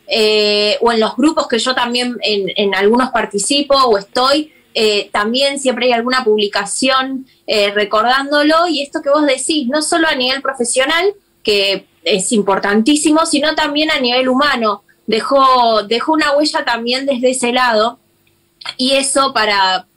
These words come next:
para la familia es, es de lo más hermoso, porque lo recuerdan también como persona, no solo como, como piloto, por sus carreras ganadas, que, que bueno, que, que también es,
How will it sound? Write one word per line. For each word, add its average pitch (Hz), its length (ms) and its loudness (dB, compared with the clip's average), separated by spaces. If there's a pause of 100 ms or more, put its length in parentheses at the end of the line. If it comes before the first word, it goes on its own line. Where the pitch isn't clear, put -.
para 190 180 -4
la 185 100 -2
familia 254 560 0 (140)
es, - 480 -6
es 202 180 -4
de 220 120 2
lo 208 120 2
más 226 220 -2
hermoso, 233 560 0
porque 190 540 -2 (280)
lo 220 120 2
recuerdan 226 480 0
también 220 360 -2
como 214 280 0
persona, 220 500 0
no 208 120 -4
solo 214 280 0
como, 185 260 -4 (240)
como 180 220 0
piloto, 208 480 0
por 190 140 0
sus 202 160 -4
carreras 220 400 -2
ganadas, 233 640 -2 (380)
que, 180 680 -2
que 180 100 -2
bueno, 185 320 0
que, - 160 -8 (120)
que 196 120 0
también 190 320 0
es, 196 180 -6